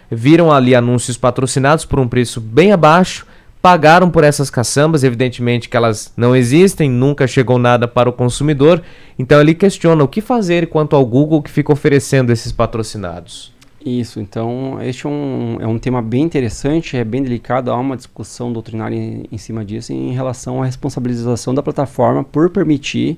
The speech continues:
Speaker 2: que empresas, é, ah, com má fé, né, em, realizem esse tipo de, de propaganda e publicidade, ofertando produtos abaixo do preço e sim para aplicação de golpes.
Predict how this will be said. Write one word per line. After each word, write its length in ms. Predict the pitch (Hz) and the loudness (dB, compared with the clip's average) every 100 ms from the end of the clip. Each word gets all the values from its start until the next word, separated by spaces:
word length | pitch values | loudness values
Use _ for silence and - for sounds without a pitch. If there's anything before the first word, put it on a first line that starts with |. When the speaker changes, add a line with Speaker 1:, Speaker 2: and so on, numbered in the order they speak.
| - - - - - | -8 -10 -12 -14 -12
Speaker 2:
que 440 | - 120 120 120 | -4 -2 0 0
empresas, 800 | - 123 123 110 135 160 151 - | 0 -2 0 0 2 0 -2 -2
é, 520 | 123 113 113 107 107 98 - - _ | 0 0 0 0 -4 -6 -14 -20 _
ah, 300 | - 107 104 101 | -8 -4 -4 -6
com 160 | - 110 | -6 -4
má 640 | 104 107 104 104 113 127 | -2 -2 -2 -2 -2 -4
fé, 340 | - - 135 | -6 -6 -4
né, 140 | 151 127 | -4 -4
em, 640 | 135 - 113 113 110 110 - - - - - | -6 -8 -6 -6 -6 -10 -14 -20 -20 -20 -4
realizem 480 | 127 131 127 135 | 0 2 2 2
esse 100 | 147 | -2
tipo 240 | - 147 156 | -4 -10 -10
de, 380 | 135 156 151 147 | -6 -4 -2 -4
de 100 | 156 | -8
propaganda 480 | - 165 147 123 | -8 -4 -2 -2
e 40 | 143 | -4
publicidade, 680 | 151 170 - 143 143 151 | -6 -10 -4 -2 -2 -2
ofertando 400 | 160 - 151 143 | -8 -6 -4 -4
produtos 420 | 151 143 120 131 131 | -2 -4 -4 -6 -6
abaixo 460 | 113 120 175 - | -4 -2 -2 -4
do 60 | 190 | -10
preço 420 | - 123 170 - - - - - | -6 -6 -6 -10 -20 -20 -16 -10
e 80 | |
sim 180 | 151 151 | -6 -4
para 120 | 143 151 | -2 -4
aplicação 380 | - 170 156 | -4 -6 -2
de 100 | 175 | -2
golpes. 460 | 196 131 110 - - | 0 0 0 -6 -20